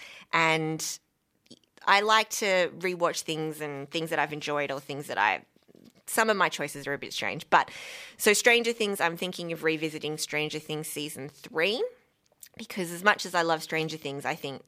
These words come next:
season one was amazing. Season two dipped off, dipped off a little bit, if we're being, if we're being honest.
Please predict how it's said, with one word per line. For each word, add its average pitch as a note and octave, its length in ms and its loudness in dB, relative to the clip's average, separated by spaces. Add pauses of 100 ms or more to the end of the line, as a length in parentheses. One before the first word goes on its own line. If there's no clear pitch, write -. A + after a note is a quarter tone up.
season G#3 380 2
one E3 200 4
was D3+ 140 -4
amazing. C#3+ 580 -4 (320)
Season F#3+ 360 2
two E3 500 0 (380)
dipped D#3+ 220 -2
off, C#3+ 140 -2 (140)
dipped G#3 220 2
off C#3+ 180 2
a D3 40 -4
little C#3+ 180 -4
bit, C#3 280 -2
if - 140 -14
we're C3 100 -4
being, B2 340 -8 (140)
if - 80 -18
we're - 120 -20
being - 160 -8
honest. G#2 340 -6